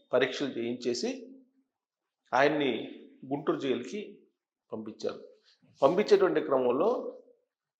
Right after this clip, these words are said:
విచారణ అయిపోయిన తర్వాత స్వయంగా ఎస్పీనే కారు వరకు వచ్చి తులసి బాబును ఎక్కించి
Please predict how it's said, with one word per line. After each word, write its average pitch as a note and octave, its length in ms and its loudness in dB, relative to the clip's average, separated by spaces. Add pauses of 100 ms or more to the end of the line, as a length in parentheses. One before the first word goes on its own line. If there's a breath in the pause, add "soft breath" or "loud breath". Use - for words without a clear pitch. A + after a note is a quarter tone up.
విచారణ G3+ 340 12
అయిపోయిన D#3 340 4
తర్వాత A2+ 360 2
స్వయంగా F3 640 6 (1200)
ఎస్పీనే F#3+ 600 4 (680)
కారు D3 320 6
వరకు D#3 360 4
వచ్చి C#3 300 -2 (1120)
తులసి F3 280 0
బాబును D3 440 4 (460)
ఎక్కించి - 460 -6